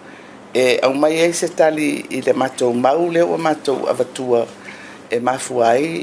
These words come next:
ia le, le, le anganga po i le, e, e le mwhai ona mātou toe ngā lua whātasi. O lea la e, e, na tuu i ei le avanua mole nei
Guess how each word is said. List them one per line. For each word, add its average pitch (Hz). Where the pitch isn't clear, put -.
ia 139
le, 117
le, 123
le 123
anganga 117
po -
i 156
le, 170
e, -
e 120
le 113
mwhai 131
ona 170
mātou 151
toe 113
ngā 62
lua 120
whātasi. -
O 110
lea 127
la 160
e, 156
e, -
na -
tuu 98
i 117
ei 135
le 156
avanua 139
mole 117
nei 120